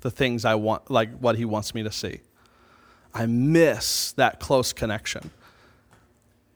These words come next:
But during the mornings, if I set my heart right, oftentimes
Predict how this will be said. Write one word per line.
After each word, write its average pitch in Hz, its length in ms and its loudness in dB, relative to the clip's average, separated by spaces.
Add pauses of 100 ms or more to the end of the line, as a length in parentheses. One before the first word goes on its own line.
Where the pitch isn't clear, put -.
(140)
But 127 100 -2
during 190 200 4
the 175 60 4
mornings, 156 340 4
if 117 100 -2
I 117 120 4
set - 260 0
my 131 140 0
heart 110 240 2
right, 107 260 -2
oftentimes 123 1000 0